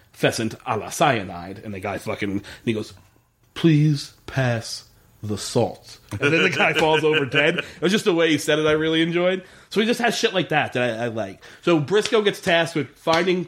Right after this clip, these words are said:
Dixie, finding the wax cylinder, and keeping her alive until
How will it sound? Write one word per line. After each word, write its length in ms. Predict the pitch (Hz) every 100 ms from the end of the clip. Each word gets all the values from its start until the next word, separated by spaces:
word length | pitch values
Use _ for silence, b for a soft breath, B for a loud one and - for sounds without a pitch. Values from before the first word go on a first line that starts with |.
| -
Dixie, 580 | 143 131 - 131 120 120 b b b b b _ _ _ -
finding 300 | 160 160 156
the 60 |
wax 280 | 143 139 -
cylinder, 500 | 135 123 120 117 110
and 140 | 123 110
keeping 300 | 131 123 113
her 120 | 117
alive 460 | 110 107 104 98
until 540 | 107 104 120 104 95